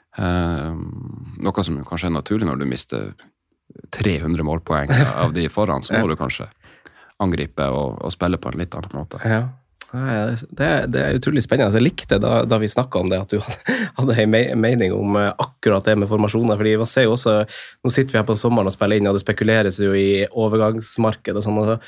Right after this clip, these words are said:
Speaker 1: spillere som skal hentes inn, og så tenker folk veldig mye sånn, «Men det her, hvorfor henter vi han spilleren? For her, her har vi jo god, god dekning,
Speaker 2: Mm,
Speaker 1: og her
Speaker 2: mm.
Speaker 1: er det en spiller som»,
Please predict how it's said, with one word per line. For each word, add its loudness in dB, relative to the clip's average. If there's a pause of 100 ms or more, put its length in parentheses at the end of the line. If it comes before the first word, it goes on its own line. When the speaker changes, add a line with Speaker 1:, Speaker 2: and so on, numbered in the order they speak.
(280)
Speaker 1:
spillere 2
som -2
skal -4
hentes -2
inn, 2
og -2
så -6
tenker -4
folk -2
veldig 2
mye 2
sånn, -4
«Men 0
det 0
her, 0 (100)
hvorfor -2
henter -4
vi -6
han -6
spilleren? -4
For -14
her, -4
her -2
har 0
vi 0
jo 0
god, 0
god 4
dekning, 2
Speaker 2:
Mm, -2
Speaker 1:
og -2
her 4
Speaker 2:
mm. 4
Speaker 1:
er 4
det 0
en -8
spiller 0
som», -2